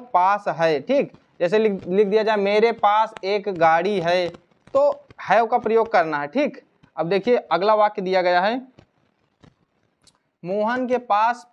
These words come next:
पांच कुत्ते हैं। तो मोहन किसी व्यक्ति का नाम है,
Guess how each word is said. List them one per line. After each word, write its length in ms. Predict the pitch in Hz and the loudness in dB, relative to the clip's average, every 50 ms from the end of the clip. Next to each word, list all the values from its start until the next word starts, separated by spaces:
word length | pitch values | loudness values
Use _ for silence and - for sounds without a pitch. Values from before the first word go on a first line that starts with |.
| _ | _
पांच 360 | 196 196 214 233 240 240 - | -4 -2 0 -2 -2 -2 -6
कुत्ते 440 | - - 180 - - - - 220 220 | -10 -10 -10 -10 -10 -4 -2 0 0
हैं। 460 | 196 170 170 180 175 151 131 120 127 - _ _ _ _ _ _ _ _ - - | 0 0 0 0 0 -2 -2 -6 -8 -14 _ _ _ _ _ _ _ _ -6 -4
तो 100 | 247 254 | -2 -2
मोहन 440 | 240 233 240 233 220 226 262 262 240 | -2 -2 0 0 0 0 -2 -2 -2
किसी 220 | 247 233 240 254 | -2 -2 -2 0
व्यक्ति 280 | 233 247 240 - 262 240 | 0 -2 -2 -2 -4 -2
का 100 | 254 240 | 0 0
नाम 320 | 220 220 233 240 233 226 | 0 0 0 0 0 0
है, 140 | 240 254 | 0 0